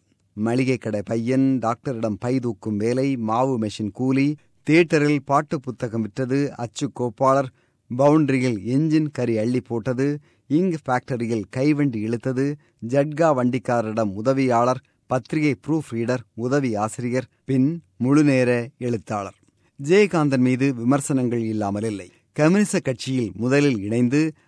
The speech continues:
அங்கிருந்து அனைத்தையும் அனுபவித்துவிட்டு கொள்கை பிடிக்கவில்லை என்று அங்கிருந்து வெளியேறி காங்கிரஸ் கட்சியில் இணைந்து கொண்டது ஈழப் பிரச்சினைக்கு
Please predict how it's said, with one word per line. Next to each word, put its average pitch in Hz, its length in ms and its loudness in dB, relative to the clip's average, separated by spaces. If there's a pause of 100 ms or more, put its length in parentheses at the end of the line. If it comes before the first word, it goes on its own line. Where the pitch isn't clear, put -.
அங்கிருந்து 151 640 2 (180)
அனைத்தையும் 165 680 0
அனுபவித்துவிட்டு 120 800 -2 (460)
கொள்கை 175 380 4
பிடிக்கவில்லை 143 560 0
என்று 120 260 0
அங்கிருந்து 117 380 -2
வெளியேறி 123 440 0 (160)
காங்கிரஸ் 151 500 0
கட்சியில் 113 340 -6
இணைந்து 113 300 0
கொண்டது 107 320 -4 (460)
ஈழப் 196 340 0
பிரச்சினைக்கு 127 520 -2